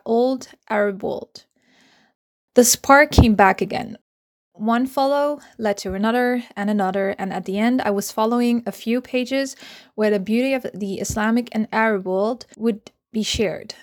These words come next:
through modern and traditional arts, uh, and crafts, architecture, history, and its people. Slowly but surely, I started to come across artists that solely focused on Islamic art.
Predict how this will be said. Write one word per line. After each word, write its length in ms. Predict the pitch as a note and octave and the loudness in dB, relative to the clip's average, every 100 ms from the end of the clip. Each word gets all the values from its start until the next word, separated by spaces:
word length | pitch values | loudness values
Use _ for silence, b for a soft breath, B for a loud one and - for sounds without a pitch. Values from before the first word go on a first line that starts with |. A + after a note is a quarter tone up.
| - | -20
through 520 | - A3 G#3 G#3 G3+ - _ - | -2 2 2 2 -4 -10 _ -2
modern 600 | A3 A#3 C4+ C#4+ C#4+ C4 | 2 2 2 0 0 -4
and 160 | G#3 | -4
traditional 480 | - G#3 G#3+ B3+ B3 | -2 -2 -2 -2 0
arts, 500 | B3+ B3+ B3+ B3+ - - | 0 0 0 -4 -12 -10
uh, 300 | G#3 G3 F#3+ | -6 -4 -6
and 160 | F#3 F#3+ | -8 -6
crafts, 680 | B3+ B3+ C4+ C4+ - - - - | 0 0 0 -2 -8 -12 -10 -4
architecture, 960 | A#3 A#3 - A#3+ A3+ - A3+ G#3+ A3+ - | -4 -4 -8 -6 -6 -4 -2 -2 -4 -8
history, 520 | A3 G#3+ - A3 G#3 | -6 -4 0 0 0
and 160 | G#3 G3 | -2 -6
its 140 | F#3+ | -8
people. 420 | G3+ F3+ - - _ _ _ _ _ _ _ _ _ B B B B B | -8 -8 -12 -16 _ _ _ _ _ _ _ _ _ B B B B B
Slowly 560 | - C4+ C4+ D#4+ E4+ E4+ | -4 0 2 2 0 -2
but 140 | D#4 | -4
surely, 400 | - C4 B3 A#3+ | -2 0 2 2
I 120 | A3 | 0
started 340 | G#3+ B3 A#3+ A#3+ | -2 -2 -2 -2
to 80 | |
come 320 | B3+ - A3 G#3+ | -6 -6 -4 -4
across 400 | - G3+ F3+ - | -2 -2 -2 -2
artists 540 | A#3 C4 - G3 G3 - | -2 -2 -4 -4 -4 -6
that 180 | - - | -6 -6
solely 560 | - A#3+ B3+ B3 B3 | -2 0 0 0 0
focused 800 | A#3 G#3+ G#3 - G3+ G3+ - - | -2 -2 -2 -2 -2 -2 -6 -8
on 220 | G3+ F#3+ | -4 -4
Islamic 500 | F#3+ F#3 G3 F#3 G3 | -4 -6 -4 -6 -4
art. 360 | A#3 - - | -4 -4 -8